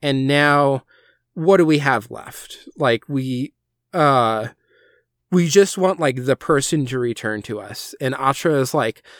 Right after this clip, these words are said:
uh, "I need, like, I need some sort of continuation of, e-, even if it's just the line of Mika-, like, Mikazuki's blood in the form of, like,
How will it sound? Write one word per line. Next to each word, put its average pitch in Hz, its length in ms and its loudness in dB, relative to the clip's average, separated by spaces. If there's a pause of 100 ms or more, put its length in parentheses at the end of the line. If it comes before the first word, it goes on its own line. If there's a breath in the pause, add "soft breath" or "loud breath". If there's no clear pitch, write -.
(400 soft breath)
uh, 131 400 2 (120)
"I 170 100 2
need, 175 560 2 (400)
like, 160 320 0 (1600)
I 180 160 4
need 196 260 2
some 170 280 2
sort 156 260 4
of 143 100 0
continuation 131 920 0 (120)
of, 127 560 0 (100)
e-, - 100 -12 (220)
even 190 240 4
if 180 120 2
it's 165 140 0
just - 240 -2
the 143 120 2
line 127 560 -4 (260)
of 139 160 -4
Mika-, 131 260 -2
like, 135 220 0
Mikazuki's 165 800 -2
blood 135 280 0
in 131 160 0
the 120 60 -4
form 131 340 -6
of, 127 160 -6
like, 107 360 -8